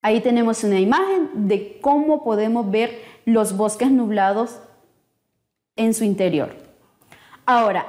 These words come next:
el Departamento de Áreas Protegidas de Vida Silvestre, daps, de la Administración Forestal de Estado de Honduras, es el encargado de consolidar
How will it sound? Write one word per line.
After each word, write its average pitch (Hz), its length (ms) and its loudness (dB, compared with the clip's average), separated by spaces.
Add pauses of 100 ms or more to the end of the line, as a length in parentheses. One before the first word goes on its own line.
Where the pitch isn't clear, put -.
el 262 140 2
Departamento 262 600 0
de 349 60 4
Áreas 330 420 0
Protegidas 254 720 0
de 185 100 -2
Vida 196 240 0
Silvestre, 226 960 -4 (180)
daps, 180 540 -2 (460)
de 233 120 2
la 247 100 4
Administración 247 720 -2
Forestal 277 520 0
de 214 60 -2
Estado 208 360 0
de 214 140 -2
Honduras, 240 600 0
es 226 200 0
el 285 100 2
encargado 247 760 0
de 208 280 -4
consolidar 254 1000 0